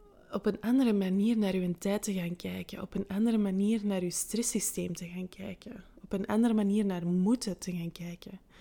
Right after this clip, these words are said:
om meer moeiteloosheid uit te nodigen in uw leven. Echte tools te leren kennen van welke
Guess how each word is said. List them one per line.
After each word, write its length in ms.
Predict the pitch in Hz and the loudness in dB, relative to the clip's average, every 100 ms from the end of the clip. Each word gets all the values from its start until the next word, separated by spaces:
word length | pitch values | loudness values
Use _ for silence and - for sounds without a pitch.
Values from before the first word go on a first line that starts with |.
| - - - - | -20 -20 -20 -4
om 200 | 202 190 | 2 6
meer 220 | 190 226 | 6 6
moeiteloosheid 920 | 220 226 220 185 185 190 - 175 175 | 8 6 4 0 0 -2 -2 -4 -6
uit 200 | 190 180 | -6 -8
te 100 | - | -6
nodigen 340 | 180 175 170 175 | -4 -4 -4 -4
in 120 | 180 | -4
uw 100 | 170 | -4
leven. 340 | 170 170 185 | -4 -4 -2
Echte 360 | 247 240 220 - | -2 -2 -2 0
tools 300 | - 277 - | 2 2 2
te 120 | - | -2
leren 340 | 190 185 180 - | -2 -2 -4 -4
kennen 300 | 202 254 262 | -2 0 0
van 200 | 190 175 | -2 0
welke 280 | 202 233 | -2 -2